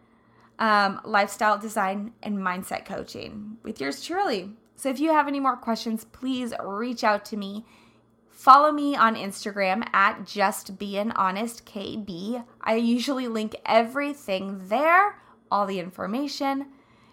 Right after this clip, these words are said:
It is free to have a fifteen-minute consult with me to ask more questions. And if you wanna dive in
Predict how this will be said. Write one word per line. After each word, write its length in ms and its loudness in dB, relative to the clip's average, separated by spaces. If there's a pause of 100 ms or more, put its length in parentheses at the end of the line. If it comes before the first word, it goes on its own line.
(120)
It 160 -2
is 180 0
free 400 -6
to 100 -4
have 140 0
a 80 -2
fifteen-minute 720 -6
consult 480 0
with 180 -6
me 140 -2
to 160 -2
ask 320 6
more 120 -2
questions. 600 -6
And 120 -6
if 120 -10
you 80 -6
wanna 180 -4
dive 300 0
in 160 -6